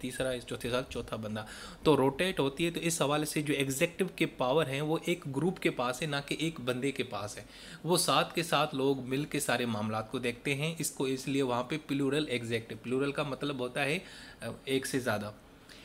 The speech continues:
इसके अलावा बाइकैमरल लेजिस्लेचर है, बिल्कुल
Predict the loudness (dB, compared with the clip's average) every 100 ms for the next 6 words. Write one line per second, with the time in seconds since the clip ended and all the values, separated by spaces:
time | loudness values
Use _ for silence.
0 | -4 -2 2 4 4 4 4 2 0 0
1 | 4 4 2 0 0 2 2 0 0 2
2 | 2 0 -2 -4 -4 -2